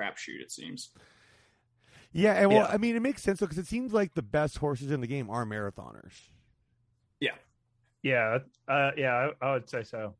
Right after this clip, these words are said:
Speaker 3: I would say marathoners, marathoners and the, and the sprinters are, they're, like, more cons-, I feel like they're more consistent at, uh, making, making money.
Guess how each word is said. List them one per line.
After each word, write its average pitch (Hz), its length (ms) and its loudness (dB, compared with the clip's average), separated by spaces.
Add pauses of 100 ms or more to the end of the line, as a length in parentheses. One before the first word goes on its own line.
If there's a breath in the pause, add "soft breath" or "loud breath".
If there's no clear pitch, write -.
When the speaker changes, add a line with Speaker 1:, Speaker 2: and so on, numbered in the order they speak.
(140)
Speaker 3:
I 123 40 0
would 120 120 -4
say 135 100 0
marathoners, 123 800 -2 (140)
marathoners 170 500 2
and 147 100 -2
the, 127 200 -2 (100)
and 123 140 -8
the 113 60 -8
sprinters 123 440 -2
are, 110 220 -2 (560)
they're, 135 140 2
like, 143 180 2
more 135 180 2
cons-, - 360 -10 (180)
I 120 80 -2
feel 147 160 2
like 131 120 4
they're 131 120 2
more 123 200 0
consistent 139 720 -4
at, 113 320 -2
uh, 101 440 -2 (1160)
making, 120 560 -6
making 131 300 -4
money. 151 300 -4